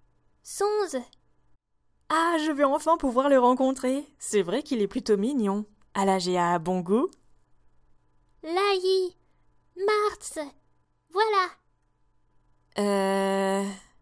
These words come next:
Speaker 2: Icar. <laughs>
Speaker 1: Hmm ?
Speaker 2: J'ai fait un signe de la main.
Speaker 1: Ah, Nomi, désolée.
Speaker 2: Elle est venue m'apporter le dossier en s'excusant.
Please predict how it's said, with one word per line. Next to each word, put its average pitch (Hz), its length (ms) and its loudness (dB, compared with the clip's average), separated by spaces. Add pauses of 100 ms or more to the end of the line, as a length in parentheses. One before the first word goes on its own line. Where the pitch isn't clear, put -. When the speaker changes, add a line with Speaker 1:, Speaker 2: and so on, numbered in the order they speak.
(960)
Speaker 2:
Icar. 262 580 -2
<laughs> 269 40 4 (2000)
Speaker 1:
Hmm ? 392 380 -2 (1120)
Speaker 2:
J'ai 190 220 -4
fait - 180 -8
un 339 160 -4
signe 311 340 -6
de 247 100 0
la 214 200 2
main. 180 280 -2 (1400)
Speaker 1:
Ah, 427 300 0 (260)
Nomi, 381 380 0 (100)
désolée. 381 540 2 (1200)
Speaker 2:
Elle 175 160 -6
est 185 80 0
venue 247 220 -6
m'apporter 285 440 -2
le 262 60 -2
dossier 240 320 -4
en 226 80 0
s'excusant. 196 720 -4